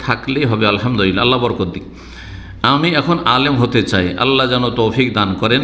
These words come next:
এবং এই সৎ নিয়তপূর্বক তৌফিক দান করেন। আমাকে কিভাবে কি করতে হবে বিস্তারিত জানাবেন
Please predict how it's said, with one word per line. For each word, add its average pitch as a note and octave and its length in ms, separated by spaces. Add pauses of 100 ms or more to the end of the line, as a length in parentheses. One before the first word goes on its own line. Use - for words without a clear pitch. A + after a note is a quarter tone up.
(160)
এবং A#2+ 460
এই A#2 140
সৎ A#2 300
নিয়তপূর্বক G#2+ 640
তৌফিক F2 360
দান D#2+ 220
করেন। E2 260
আমাকে D#3+ 400
কিভাবে E3 560
কি D3 200
করতে C#3 340
হবে A2+ 160
বিস্তারিত A2+ 580
জানাবেন F#2 480